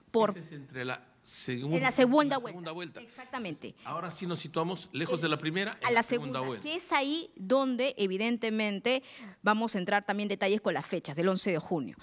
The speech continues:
Speaker 1: Pero quiero poner al contexto nada más al auditorio de, eh, digamos, fue muy ajustado estos resultados y hubo una solicitud de nulidad de actas por parte de un partido, de todos los partidos, pero hay que decirlo.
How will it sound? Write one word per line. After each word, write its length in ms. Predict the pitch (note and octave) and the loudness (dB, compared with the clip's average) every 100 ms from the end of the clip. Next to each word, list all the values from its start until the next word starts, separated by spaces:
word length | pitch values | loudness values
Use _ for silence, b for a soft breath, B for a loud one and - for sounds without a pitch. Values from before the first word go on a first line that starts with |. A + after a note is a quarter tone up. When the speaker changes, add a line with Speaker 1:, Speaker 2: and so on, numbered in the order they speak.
| B B B | B B B
Speaker 1:
Pero 160 | G#3+ G3+ | 2 2
quiero 200 | C#4+ C#4 | 2 2
poner 200 | B3+ B3+ | 2 2
al 60 | |
contexto 480 | A#3+ A3 A#3+ - A3+ | 0 0 0 0 0
nada 240 | A3+ A3 | 2 0
más 260 | A3 A3+ A3 | 0 -2 -2
al 80 | G#3+ | -4
auditorio 480 | F#3 F3+ A3 A3+ A3 | -4 -2 0 0 0
de, 340 | G3+ G3 D3 | 0 0 0
eh, 120 | G#3 - | -2 0
digamos, 600 | G3+ G3+ A3+ B3 - - _ - | 0 2 2 2 -2 -8 _ -16
fue 260 | - - C#4 | -8 0 2
muy 140 | D4+ | 4
ajustado 640 | D#4 - A3+ - C#4+ E3+ G#2 | 2 0 -10 -2 0 0 -2
estos 300 | D#3+ - G3+ | -8 -4 -4
resultados 720 | G3 G3 F3+ A3 G#3 A3+ B3+ - | -2 -4 -2 2 2 0 -4 -4
y 160 | A3+ | 0
hubo 160 | C#4+ B3+ | 2 2
una 160 | A#3+ | 2
solicitud 720 | A3+ G#3 F#3+ G#3 F#3 C#4+ D4 C4+ | 2 0 0 -2 -4 -2 -2 -2
de 160 | F#3+ | -4
nulidad 380 | G3 F#3 F#3 G3 | -2 0 2 2
de 100 | A3 | 2
actas 420 | E4 D4+ - C4 | 2 0 -4 -8
por 200 | - E3+ | -6 -6
parte 520 | - G3 F#3+ - G#3+ | 0 0 0 0 0
de 160 | E3+ F#3+ | 2 2
un 140 | G#3+ | 2
partido, 460 | A3 A#3 A#3 C4 B3+ B B B | 4 4 4 0 0 B B B
de 160 | A#3+ D4+ | -6 -4
todos 280 | - G#4+ G#4 | -2 0 2
los 100 | F#4+ | 2
partidos, 480 | D#4+ D4+ G#3+ C#3 - | 0 0 -2 -2 0
pero 180 | A3 | 4
hay 140 | C4+ D4+ | 4 4
que 100 | D#4 | 2
decirlo. 400 | D4 D4+ D4+ | 2 0 -2